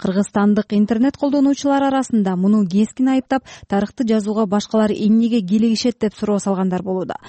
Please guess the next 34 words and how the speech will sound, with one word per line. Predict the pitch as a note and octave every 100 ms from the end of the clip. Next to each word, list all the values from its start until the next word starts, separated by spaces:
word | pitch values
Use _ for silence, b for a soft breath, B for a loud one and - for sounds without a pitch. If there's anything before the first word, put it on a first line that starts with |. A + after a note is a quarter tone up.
| B B -
Коомдук | G#3 A3+ -
курмандыктары | D4 C4+ A#3+ - A#3+
подкастында | B3+ A#3 A3 G#3 A3 G#3+ C4+ - B
мектептердеги | - F#3+ G#3+ G#3+ G3 A3+ C4
тарых | - A3+ B3+ -
окуу | A3+ A#3
китеби | G#3+ - G#3+ G3 -
кандай | A3+ B3 B3 G#3
жазылат, | G3 F3+ - B B -
жаш | G#3 G#3
муунга | A3 A3 A3 A3+
тарыхты | G#3+ G#3+ - A3 -
кантип | A3 A#3 -
окутуп | A#3+ - - A#3+ A#3+
үйрөтүп | A#3+ A3+ A#3
жатабыз, | A#3+ G#3+ - - B B
деги | F#3 A3 C#4+
эле | E4 F#4
тарыхты | A#3 A3+ - D4
окутууда | C4 A3+ A3+ A3 B3
сырттан | - A3 - B3+ B3+
идеологиялык | - G#3 F#3+ A3 C4 B3+ B3+ A#3+
басым | G#3 G#3+ A#3+ B3
жокпу | C#4 - F#3
деген | G3 C4+ -
суроолорду | G#3+ F#3+ F#3+ G3 F3+
кесиптешим | G3 - G3+ - D4+ - B B -
Айбек | G3 D#4 -
Абдылдаев, | A#3 B3 G#3+ A#3 C4 C#4
тарых | - G#3 G#3
илимдеринин | G3+ F#3+ F#3+ F#3 F#3+
доктору | F#3 - F#3
Тынчтыкбек | - F#3+ - - F#3 -
Чоротегин, | F#3 F#3 B3 B3 D#4